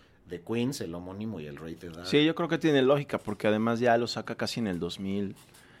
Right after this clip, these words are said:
Speaker 2: eh, ese de Queens of Stone Age.
Speaker 1: En noventa y ocho el primero, sí.
Speaker 2: Ajá, sí, por ahí. Y ese disco a mí me, me gusta, y creo que es el que menos le he dado importancia para escucharlo,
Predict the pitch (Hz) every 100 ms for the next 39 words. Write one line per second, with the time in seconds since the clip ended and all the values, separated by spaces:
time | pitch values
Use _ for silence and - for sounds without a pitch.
0 | - - 92 95 95 95 - 117 101 -
1 | 110 117 90 - 98 107 117 120 120 113
2 | 123 131 143 - 131 - 104 120 143 98
3 | 110 101 107 104 - 104 - 104 104 104
4 | - - - - 107 110 110 110 110 110
5 | 110 - _ - 160 202 202 - 185 170
6 | 175 175 170 143 110 117 117 147 - 143
7 | 202 - _ _ 104 117 - 156 151 175
8 | 160 - 117 117 135 151 139 104 101 104
9 | 113 120 120 117 117 113 120 117 104 95
10 | - _ 104 98 104 - 110 117 - 123
11 | 247 - _ - 98 98 - - 113 113
12 | 104